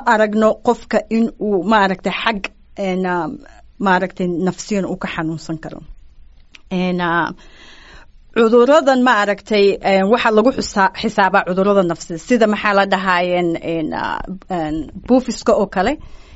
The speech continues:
een, cuduradan, ah, dhimirka ku dhaco kale, een, ah, een, marka cudur nafsiga waxa uu saameeyaa, een, maskaxda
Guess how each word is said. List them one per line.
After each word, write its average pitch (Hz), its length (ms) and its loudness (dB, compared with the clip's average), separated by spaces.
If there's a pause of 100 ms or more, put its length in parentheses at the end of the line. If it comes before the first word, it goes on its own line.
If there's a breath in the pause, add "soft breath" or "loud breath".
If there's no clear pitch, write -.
(120)
een, 185 380 0 (100)
cuduradan, 202 520 0 (200)
ah, 185 240 -4
dhimirka 214 380 2
ku 226 140 -2
dhaco 185 300 2
kale, 196 320 0 (400 soft breath)
een, 175 540 4
ah, 170 640 0
een, 175 300 -6 (360)
marka 220 340 -2
cudur 240 320 2
nafsiga 226 440 2
waxa 226 300 0
uu 226 120 2
saameeyaa, 180 800 2 (380)
een, - 460 -8 (100)
maskaxda 254 640 0